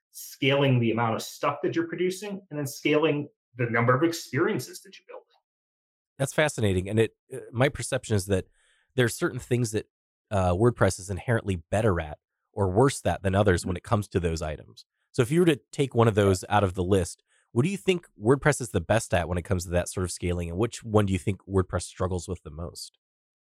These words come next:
Speaker 1: So WordPress solves a bunch of those challenges, and sometimes, I don't wanna say creates other challenges, but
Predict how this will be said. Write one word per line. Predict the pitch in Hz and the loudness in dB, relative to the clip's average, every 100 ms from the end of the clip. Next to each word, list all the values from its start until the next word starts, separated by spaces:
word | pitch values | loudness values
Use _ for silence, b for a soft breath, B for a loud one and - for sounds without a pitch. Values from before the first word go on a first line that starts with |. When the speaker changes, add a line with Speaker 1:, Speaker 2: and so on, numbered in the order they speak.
| _ _ _ | _ _ _
Speaker 1:
So | - 202 - - - 165 | 0 2 2 -4 -18 2
WordPress | 180 254 - 233 202 - - _ _ _ | 6 6 2 0 0 -4 -18 _ _ _
solves | - - 165 196 196 | -16 -2 2 4 2
a | |
bunch | 202 202 202 | 2 2 4
of | |
those | 190 - | 2 0
challenges, | 185 185 185 202 190 - - | -2 -2 0 -2 -4 -8 -2
and | 131 135 127 _ _ | -2 -2 -6 _ _
sometimes, | - 139 127 151 135 - - _ _ _ - | -6 -4 -2 -2 -4 -8 -18 _ _ _ -6
I | |
don't | 110 | -2
wanna | 113 | -2
say | - | -4
creates | - - 127 113 127 - - - | -8 -2 0 0 0 -4 -16 -6
other | 123 135 | 0 0
challenges, | 131 135 156 160 165 | 0 -2 -2 0 -2
but | - - | 0 -4